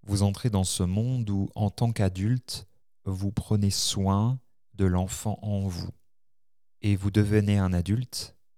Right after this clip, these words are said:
qui peut entrer en relation amoureuse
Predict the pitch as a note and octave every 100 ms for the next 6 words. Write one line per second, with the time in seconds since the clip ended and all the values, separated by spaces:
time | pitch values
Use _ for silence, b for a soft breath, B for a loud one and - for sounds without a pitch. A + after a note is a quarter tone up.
0 | _ _ _ _ - - - - - B2+
1 | A#2 - - A2 A#2+ - _ _ _ _
2 | _ - G#2 F#2 G2 F#2 F2+ - - F2+
3 | - _ _ _ G#2 A2 G#2 F#2+ F2+ F2
4 | E2 D#2 -